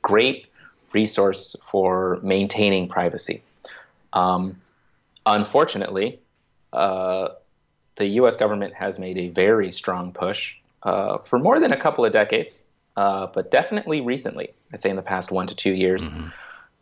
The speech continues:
Speaker 1: of, of making encryption weaker. Uh, that's really what they're asking for.
Speaker 2: Right.
Speaker 1: Um, the F B I director, Christopher Wray, and the deputy attorney general, Rod Rosenstein,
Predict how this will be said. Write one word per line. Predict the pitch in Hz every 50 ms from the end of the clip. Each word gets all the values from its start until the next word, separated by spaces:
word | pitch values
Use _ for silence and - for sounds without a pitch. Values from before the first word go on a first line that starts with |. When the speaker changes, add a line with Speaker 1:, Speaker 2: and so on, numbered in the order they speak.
| _ -
Speaker 1:
of, | 104 101 104 107 110 107 107 104 104 - - _ _ _ _ _ _ _ _ _ - - - - - - - _ -
of | 110 120 123 117 107 104
making | 101 113 143 147 - 175 160 151
encryption | 139 131 123 - - 123 113 113 - - 113 110 98 87
weaker. | 87 87 82 - - - - - - _ _ -
Uh, | - 87 - 87
that's | 92 90 92 - -
really | 117 139 202 190 180 175 143
what | 123 120 120
they're | 113 104 98
asking | 92 92 90 90 - - 90 85 - -
for. | - - - -
Speaker 2:
Right. | - 78 78 - -
Speaker 1:
Um, | 95 92 92 92 92 92 90 90 92 92 - _ _ _ _ _ _ _ _ _
the | - 95 92 92 -
F | - 127 - -
B | 131 113
I | 104
director, | 101 - 98 101 101 - 139 151 - -
Christopher | - 104 - - - - 92
Wray, | 92 104 123 - - _ _ - - - - _ _ -
and | 107 104 104 104
the | 101 98 101 101 98 98
deputy | 90 104 117 123 - 120 113 104
attorney | 98 98 - 107 98 95 90
general, | - 80 - - - - - _ _
Rod | - 98 95 90
Rosenstein, | 92 92 90 - 90 90 - - - -